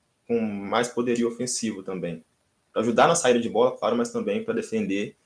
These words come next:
ter mais homens ali e conseguir uma organ-, uma organização melhor. Mas mesmo com jogadores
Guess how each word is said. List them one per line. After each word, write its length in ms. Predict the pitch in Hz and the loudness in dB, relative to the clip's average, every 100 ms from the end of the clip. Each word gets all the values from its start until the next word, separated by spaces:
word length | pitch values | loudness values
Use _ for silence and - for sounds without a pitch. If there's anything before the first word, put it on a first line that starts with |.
| _ _ _ _ | _ _ _ _
ter 80 | 92 | -4
mais 260 | 107 101 104 | 0 2 2
homens 260 | 104 101 | 0 -2
ali 380 | 104 101 104 117 | -4 -4 -2 -2
e 80 | 120 | -2
conseguir 320 | 117 - 117 | -6 -6 0
uma 140 | 113 104 | 2 2
organ-, 280 | 101 110 | 0 -2
uma 100 | 113 | -2
organização 540 | 110 113 117 110 - 117 | -2 2 2 0 0 2
melhor. 380 | 120 117 - - _ _ _ _ _ _ _ _ _ | 4 2 0 -4 _ _ _ _ _ _ _ _ _
Mas 380 | 110 110 113 110 | 2 4 6 4
mesmo 260 | 107 147 156 | 4 4 4
com 160 | 156 | 4
jogadores 720 | 151 139 131 127 123 - - | 6 8 8 6 2 -2 -6